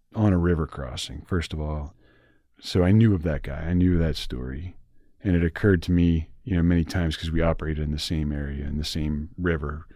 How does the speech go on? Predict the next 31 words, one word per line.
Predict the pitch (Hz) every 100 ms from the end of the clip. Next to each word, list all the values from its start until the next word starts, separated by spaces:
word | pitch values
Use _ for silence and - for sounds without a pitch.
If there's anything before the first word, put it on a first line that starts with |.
| - - - - -
Never | 104 101 85
crossed | - 113 90 -
it, | 69
but | 80 80 - - _ _ _ _ _ _ _
regardless, | 101 90 73 76 64 -
that's | 110 107 -
one | 92 85
piece | 85 -
of | 76
it. | 78
The | 110
other | 101
piece | 82 98 87
of |
it | 90
was, | 87 90 85 - - - - - - - _ _
you | 101
know, | 98
I | 92
read | 101 110 92 98
Isaac | 98 104 92 90
Babel. | 101 95 87 82 80 80 _ _
Saunders | - - 117 110 92
introduced | 98 87 98 101 -
me | 90
to | 82 - _ _
Babel | - 90 82
when | 85 85
I | 85
was | 80
in | 80 78